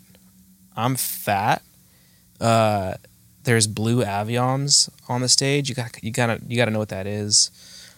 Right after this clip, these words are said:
Uh, there's a music stand. You know, there's just a lot. Ha-, there's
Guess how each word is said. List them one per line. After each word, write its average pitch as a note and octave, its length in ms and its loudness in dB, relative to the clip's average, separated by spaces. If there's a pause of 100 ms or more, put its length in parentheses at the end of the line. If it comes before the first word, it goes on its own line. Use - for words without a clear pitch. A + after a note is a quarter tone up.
(420)
Uh, A2+ 180 2
there's A#2 200 2
a F#2 60 -6
music A#2+ 420 0
stand. C3 500 0 (160)
You B2+ 140 2
know, B2 140 4
there's C3 260 2
just C#3+ 180 4
a A#2 60 4
lot. A#2+ 460 4
Ha-, - 200 -6
there's A#2 240 2